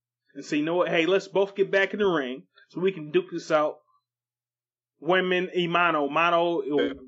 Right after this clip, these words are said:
Speaker 1: whatever you say for women. So
Speaker 2: Yeah.
Speaker 1: that was, that was very good. And, um, when it came down to that final three, Rhea, Charlotte, and Bianca, I was like, "Ah,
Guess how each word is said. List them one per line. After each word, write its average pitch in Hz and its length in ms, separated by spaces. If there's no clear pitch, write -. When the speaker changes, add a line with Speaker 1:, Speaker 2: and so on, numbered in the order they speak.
Speaker 1:
whatever 180 480
you 170 80
say 180 160
for 156 100
women. 139 380
So 220 120
Speaker 2:
Yeah. 117 60
Speaker 1:
that 208 220
was, 180 180
that 208 220
was 175 220
very 180 300
good. 147 280
And, 175 180
um, 170 500
when 170 160
it 170 100
came 233 200
down 254 180
to 247 80
that 214 300
final 214 340
three, 202 460
Rhea, 180 440
Charlotte, 175 520
and 147 100
Bianca, 165 400
I 135 80
was 131 60
like, 127 100
"Ah, 117 240